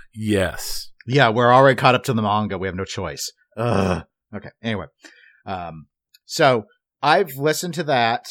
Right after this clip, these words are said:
Speaker 2: and I've put in some highlights into our internal notes. Uh, so I figured we could just hit each highlight and then, and then talk about it. Just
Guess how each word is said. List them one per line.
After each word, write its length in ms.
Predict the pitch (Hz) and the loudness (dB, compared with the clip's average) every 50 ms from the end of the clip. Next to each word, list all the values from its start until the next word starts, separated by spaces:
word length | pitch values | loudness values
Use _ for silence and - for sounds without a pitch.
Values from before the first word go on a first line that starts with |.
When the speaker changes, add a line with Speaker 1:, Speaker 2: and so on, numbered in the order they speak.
| - - _ | -20 -14 _
Speaker 2:
and 280 | 127 127 120 113 110 107 | -6 -4 -4 -4 -2 -2
I've 200 | 113 120 104 _ | -2 -4 -4 _
put 140 | - 175 185 | -4 -4 -4
in 100 | 190 175 | -4 -4
some 180 | - 185 160 | -6 -6 -6
highlights 420 | 135 147 135 135 123 123 117 - 120 | -4 -2 -2 0 0 0 -2 -2 -4
into 260 | 113 107 - 107 104 | -6 -6 -4 -4 -2
our 180 | 107 110 107 | -2 0 -2
internal 460 | 101 104 104 - - 180 175 139 117 104 | -2 -4 -8 -6 -6 -4 -2 -2 -2 -4
notes. 500 | 92 82 82 82 - - - - - - - | -6 -8 -10 -12 -14 -14 -14 -14 -14 -14 -12
Uh, 260 | 98 92 85 85 85 | -12 -12 -12 -14 -14
so 280 | - - 104 104 104 - | -12 -10 -8 -8 -8 -6
I 100 | 107 123 | -6 -6
figured 220 | 113 - 135 131 127 | -6 -4 -4 -4 -4
we 100 | 139 127 | -4 -4
could 220 | 123 120 98 92 _ _ _ _ _ _ _ | -4 -6 -6 -8 _ _ _ _ _ _ _
just 300 | 139 127 - - - - | -4 -4 -4 -6 -6 -2
hit 200 | 175 196 196 151 | -2 -2 0 0
each 180 | 170 156 - - | -2 -4 -4 -2
highlight 540 | - 143 139 135 131 127 123 123 123 - - | 0 2 2 4 4 4 4 4 2 0 -2
and 100 | 107 107 | -4 -4
then, 200 | 101 98 98 101 101 | -4 -6 -8 -8 -8
and 160 | 107 104 98 | -8 -6 -6
then 120 | 101 101 | -8 -10
talk 280 | - - 117 113 - - | -6 -4 -4 -4 -4 -6
about 260 | 107 110 107 107 107 | -4 -4 -2 -2 -2
it. 120 | 110 107 - - - - - _ - | -4 -6 -8 -12 -18 -20 -20 _ -4
Just 280 | 185 185 - - - | -4 -4 -4 -8 -14